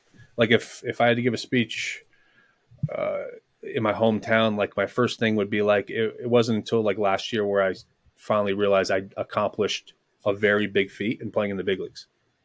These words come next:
It was always, my career was a failure because I knew what I was supposed to do and I was there,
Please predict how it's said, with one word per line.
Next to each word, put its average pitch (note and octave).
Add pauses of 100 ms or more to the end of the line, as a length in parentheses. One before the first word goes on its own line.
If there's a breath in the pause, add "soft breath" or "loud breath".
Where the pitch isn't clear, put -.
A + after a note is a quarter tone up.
(120)
It A2
was G#2
always, G2+
my G2
career G#2+
was G2+
a F#2+
failure G2+
because F#2+ (760)
I G#2+
knew A2
what A#2
I G#2
was F#2+
supposed -
to B2+
do E3+
and G#2+
I G2+
was F#2+
there, G2+